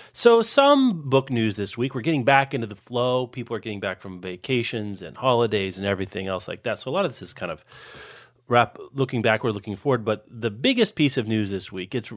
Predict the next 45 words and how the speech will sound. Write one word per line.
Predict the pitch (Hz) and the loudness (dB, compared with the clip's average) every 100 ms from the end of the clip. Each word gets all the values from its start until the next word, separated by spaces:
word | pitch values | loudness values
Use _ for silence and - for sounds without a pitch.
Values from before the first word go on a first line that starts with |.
| - | -6
relates | 120 123 135 - | -2 2 2 0
to | 107 | -4
what | |
we | 104 | -6
talked | - 113 - | -4 -6 -2
about | 101 101 | -2 -2
in | 98 | -6
our | 95 90 | -6 -6
last | 92 123 143 | 0 2 2
show, | - - 80 | -4 -8 -10
which | 82 90 92 | -12 -12 -12
is | 95 | -12
sort | - 87 | -10 -10
of | - _ _ _ _ - | -12 _ _ _ _ -4
predictions | 104 101 - 98 90 | 0 0 -2 -4 -4
and | 90 | -4
wishes | 98 120 104 | 0 2 0
for | - 92 | -4 -8
twenty | - 85 | -8 -8
seventeen. | 82 78 71 - 104 104 101 - - - | -8 -10 -12 -14 -10 -10 -10 -20 -20 -4
And | 117 | 4
one | 123 | 4
of | 110 | 6
our | 107 | 4
big | 101 104 | 4 0
questions | - 139 - 107 | 2 2 2 -2
is, | 101 101 | -2 0
what's | 117 - | 0 0
Amazon | 113 117 104 98 101 | -2 0 2 0 0
going | 104 98 | -4 -4
to | 101 | -8
do | 98 95 | -6 -6
with | 90 | -8
its | 95 | -10
physical | - 92 92 90 | -10 -10 -10 -12
bookstores? | 82 - - 50 - - - - - _ | -12 -12 -14 -14 -14 -18 -20 -20 -20 _
Um, | 92 95 90 90 - | -2 -2 -2 -6 -4
are | 104 | -2
they | 101 95 85 | 0 -2 0
satisfied | 165 170 - 165 156 135 | 2 2 4 6 8 6
with | 110 | 2
this | 101 | 0
as | 95 | -2
an | |
experiment? | 85 - 147 143 139 135 135 | -6 2 6 8 8 4 2